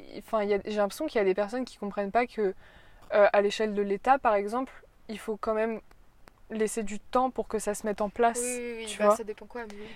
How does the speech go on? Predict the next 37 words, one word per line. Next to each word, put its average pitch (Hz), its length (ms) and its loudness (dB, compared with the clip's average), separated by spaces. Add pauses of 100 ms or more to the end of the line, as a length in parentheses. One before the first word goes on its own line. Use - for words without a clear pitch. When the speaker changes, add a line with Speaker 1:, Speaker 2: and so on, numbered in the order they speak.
Speaker 1:
C'est, 226 240 0
voilà, 247 280 10
ça 226 160 0
dépend 226 220 2
Speaker 2:
Bah 269 60 0
Speaker 1:
quoi, 262 100 2
Speaker 2:
oui, 233 80 0
Speaker 1:
on - 20 -4
est 220 60 -2
Speaker 2:
oui, 214 40 0
Speaker 1:
d'accord. 226 320 0 (160)
Speaker 2:
c'est - 160 -14
sûr. - 220 -14 (100)
Speaker 1:
Mais, 220 440 0
euh, 208 420 10 (460)
mais 214 180 -2
je 208 80 -6
veux 214 80 0
dire, 262 200 4
après, 220 220 6
c'est 247 140 -4
les 208 180 2
actions 226 420 0
au 226 120 -2
quotidien 233 720 -4
qui - 240 -12
font 262 260 -6 (100)
que, 262 300 -2 (100)
au 233 120 0
final, 247 420 -2
t'arrives 233 500 2
à 208 300 6
un 202 140 -2
gros 202 340 -2
changement, 240 480 -4
tu - 160 -12
vois. 190 160 2